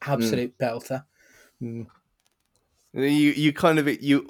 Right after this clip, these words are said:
Speaker 3: almost expect, like, Where Do You Go by No Mercy to follow it on, like, one of them
Speaker 1: <laughs>
Speaker 3: ne-,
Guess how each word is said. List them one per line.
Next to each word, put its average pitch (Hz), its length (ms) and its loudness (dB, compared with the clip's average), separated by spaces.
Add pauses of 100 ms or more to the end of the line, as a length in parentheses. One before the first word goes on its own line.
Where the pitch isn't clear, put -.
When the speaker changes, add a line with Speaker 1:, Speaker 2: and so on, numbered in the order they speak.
Speaker 3:
almost 139 320 4
expect, - 320 0
like, 110 180 0
Where 110 240 2
Do 107 80 -4
You 107 100 -4
Go 104 200 2
by 110 100 2
No 101 220 2
Mercy 92 460 -2
to 110 120 -6
follow 98 300 0
it 110 120 -2
on, 110 140 0
like, 101 180 -2
one 110 140 -4
of 101 60 -4
them 104 140 -2 (120)
Speaker 1:
<laughs> 180 160 6
Speaker 3:
ne-, 127 360 4